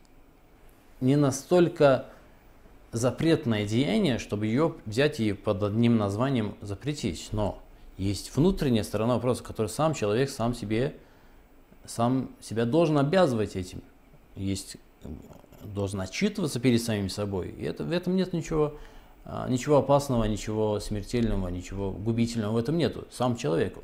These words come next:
И им, в принципе, это нормально, потому что он, на него самого это возлагается, на него самого. По-, если он сам говорит,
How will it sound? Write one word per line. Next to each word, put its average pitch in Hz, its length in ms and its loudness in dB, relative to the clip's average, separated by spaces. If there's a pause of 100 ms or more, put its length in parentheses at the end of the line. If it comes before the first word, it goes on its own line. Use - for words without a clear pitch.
И 95 240 -4
им, 104 120 -6 (920)
в - 40 -20
принципе, 101 340 -8
это 117 280 -4 (120)
нормально, 139 360 0
потому 95 200 -6
что 98 160 -6
он, 110 200 -2
на 113 60 -2
него 117 200 2
самого 160 300 4
это 175 120 4
возлагается, 113 640 2
на 95 120 -2
него 113 160 0
самого. 151 280 0
По-, 80 180 -6
если 110 260 -2
он 117 80 2
сам 117 240 2
говорит, 113 440 2